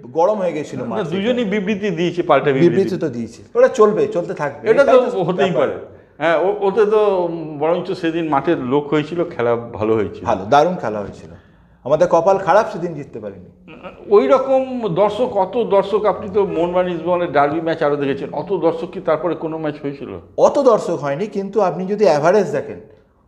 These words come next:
Speaker 1: মোহনবাগান ইস্ট বেঙ্গলের ডার্বি মানে আপনি মোটামুটি এখনো অবধি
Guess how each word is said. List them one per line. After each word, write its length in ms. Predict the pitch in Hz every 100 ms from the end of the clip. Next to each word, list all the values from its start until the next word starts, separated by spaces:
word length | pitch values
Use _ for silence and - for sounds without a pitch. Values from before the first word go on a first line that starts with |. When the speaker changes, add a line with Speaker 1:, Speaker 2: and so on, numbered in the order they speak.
| -
Speaker 1:
মোহনবাগান 400 | 139 180 214 208
ইস্ট 200 | 202 -
বেঙ্গলের 240 | 196 208
ডার্বি 300 | 160 151 160
মানে 200 | 180 185
আপনি 260 | 196 156 175
মোটামুটি 920 | 160 151 175 180 175 202 208 202 - -
এখনো 380 | - - 277
অবধি 340 | 247 165 -